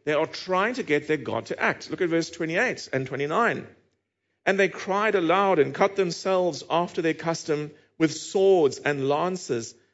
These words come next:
until the blood gushed out upon them. And as midday passed, they raved on until the time of the offering of the oblation, but there was no voice.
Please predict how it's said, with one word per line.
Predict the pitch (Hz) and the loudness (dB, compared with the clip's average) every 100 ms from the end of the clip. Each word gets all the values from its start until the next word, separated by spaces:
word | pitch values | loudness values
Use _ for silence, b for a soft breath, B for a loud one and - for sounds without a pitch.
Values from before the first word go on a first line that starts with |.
| b | b
until | 156 156 - 196 202 190 | -2 -2 0 4 6 6
the | 147 | 4
blood | 123 147 170 135 - | 2 2 2 0 -4
gushed | 160 170 - - | -2 -2 -2 -6
out | 143 143 143 143 | 0 0 0 -6
upon | - 165 160 | -4 -2 0
them. | 151 98 92 - _ _ _ _ _ _ _ _ _ | 0 -2 -6 -18 _ _ _ _ _ _ _ _ _
And | - 143 | 0 2
as | 151 123 | 0 2
midday | 147 147 143 | 2 2 0
passed, | 127 143 151 156 - | 0 0 2 2 2
they | 139 | 0
raved | 135 127 175 208 208 175 - | 2 0 2 2 0 -2 -8
on | 185 240 170 | -6 -4 -6
until | 147 - 202 | -6 -6 -4
the | 196 | -2
time | - 170 175 196 202 190 | -4 -6 -2 0 -2 -4
of | 156 143 | -4 -4
the | 151 | -2
offering | 180 - 190 190 190 190 b - | -2 0 2 2 -2 -8 b -4
of | 156 151 | 0 0
the | 156 | 0
oblation, | 147 139 127 120 135 135 - _ _ _ _ _ | 2 2 2 0 -6 -6 -10 _ _ _ _ _
but | 190 190 | -4 2
there | 202 | 4
was | 202 214 | 4 2
no | 214 | 2
voice. | 208 254 240 - - - | 2 2 0 -4 -12 -18